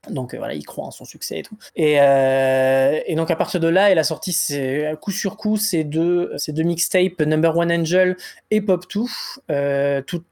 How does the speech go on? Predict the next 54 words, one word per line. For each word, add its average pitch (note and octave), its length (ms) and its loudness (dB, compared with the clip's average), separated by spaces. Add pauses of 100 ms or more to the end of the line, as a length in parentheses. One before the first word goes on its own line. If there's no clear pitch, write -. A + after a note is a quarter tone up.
(160)
si - 240 -6
je C3+ 80 -6
dis D3 100 -6
pas D#3+ 120 0
de D3 40 -8
bêtises, D3+ 300 -4
tous - 140 -6
les E3+ 100 0
deux F3+ 140 0
en, F3+ 80 2
en D#3 420 -2
deux D3+ 100 -4
mille D#3 140 -4
dix-sept, F3 380 -4
la D#3 80 -4
même D3+ 140 -2
année. F#3+ 280 -4 (300)
Donc C#3+ 180 -4
l'année C#3+ 220 -2
d'après, F3 480 0 (140)
euh, C3+ 340 0
Vroom C#3 240 -2
Vroom. G3 360 0 (140)
Euh, C#3 180 -4
donc C#3 140 -4
c'est - 80 -4
quand E3 120 2
même F3 100 2
deux D#3+ 80 2
projets D#3 400 0
assez, D3 540 -2
assez D3 240 -4
forts, B3+ 300 0
je - 60 -12
trouve, B3 180 -6
parce E3 140 -6
que D#3 80 -10
c'est, D3 380 -4
c'est, C#3+ 400 -6
euh, C3 320 -6
voilà, C3 180 -2
Pop - 160 -6
two, G3+ 140 2
moi F#3+ 100 2
je - 60 -6
sais F3+ 60 -2
ce - 80 -6
que D#3 80 -2
je - 60 -12
préfère D#3 360 -2
d'elle, E3+ 160 2
je E3+ 100 -10
pense, E3+ 260 -8
le, C#3+ 180 -2